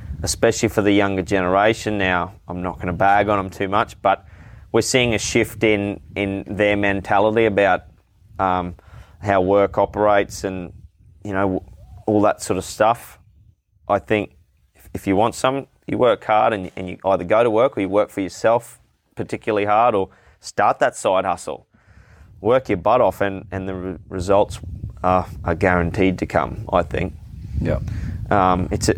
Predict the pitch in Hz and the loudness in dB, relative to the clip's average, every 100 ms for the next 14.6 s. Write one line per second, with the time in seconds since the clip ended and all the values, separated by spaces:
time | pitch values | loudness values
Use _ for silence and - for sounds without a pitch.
0 | - - - - 113 95 - 117 - - | -2 -12 -8 0 0 0 0 0 0 -8
1 | - - - - - - - - - - | -20 -20 -20 -20 -20 -20 -20 -20 -20 -6
2 | 104 101 95 85 - 117 107 104 110 110 | 0 2 0 -2 -2 0 0 0 2 0
3 | - 101 95 - - - - - 123 117 | 0 0 0 -6 -14 -14 -14 -4 0 2
4 | 104 110 104 - - 113 113 113 - 95 | 2 2 2 -2 0 2 2 0 0 -2
5 | 101 110 127 123 98 92 - - - - | 2 2 2 0 -2 -6 -14 -20 -20 -20
6 | _ _ _ - - 92 90 87 101 - | _ _ _ -8 -2 0 0 -2 -6 -16
7 | _ _ _ 110 98 98 107 92 110 92 | _ _ _ -2 2 2 2 0 -2 -2
8 | 101 98 95 - 98 120 113 104 110 98 | -2 -2 -4 -10 -2 2 2 2 2 4
9 | 104 98 101 117 - 107 107 107 104 95 | 2 2 -2 -4 -2 0 4 4 2 -4
10 | 95 104 117 113 117 104 98 90 - 107 | -2 0 2 2 -2 0 -2 -2 0 2
11 | 110 107 98 113 98 - - 107 104 - | 2 -2 -4 -4 -6 -10 -4 0 0 0
12 | 101 92 92 107 123 123 101 92 90 - | -4 0 2 4 2 -2 -4 -4 -6 -8
13 | 92 104 110 107 107 104 107 90 92 101 | -4 -2 0 0 0 0 0 0 0 2
14 | 107 98 95 98 123 - | 2 0 2 2 2 -2